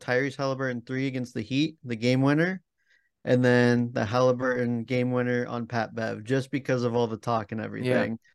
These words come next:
Speaker 1: That was so fun to, I think I was watching the game and I kind of, like, screamed,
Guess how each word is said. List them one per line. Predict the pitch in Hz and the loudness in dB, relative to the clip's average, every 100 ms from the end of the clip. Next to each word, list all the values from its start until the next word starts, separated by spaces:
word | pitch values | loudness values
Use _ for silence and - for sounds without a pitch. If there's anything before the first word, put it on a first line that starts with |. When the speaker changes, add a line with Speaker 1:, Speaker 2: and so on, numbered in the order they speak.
| _ _ _ - | _ _ _ 6
Speaker 1:
That | 123 | 6
was | 127 123 | 6 6
so | 151 135 | 4 4
fun | - 123 113 | 4 2 2
to, | 110 | 2
I | 120 | 2
think | 117 147 131 - _ _ - | 2 -2 -4 -8 _ _ -2
I | |
was | 123 | 0
watching | 127 135 131 131 | 2 2 2 -2
the | |
game | 117 120 123 120 | 0 4 4 2
and | 117 | -2
I | 117 | -2
kind | 117 127 120 | -2 -2 -2
of, | 113 | -2
like, | 113 | -2
screamed, | - - 135 127 120 113 | -4 -6 -2 0 0 -4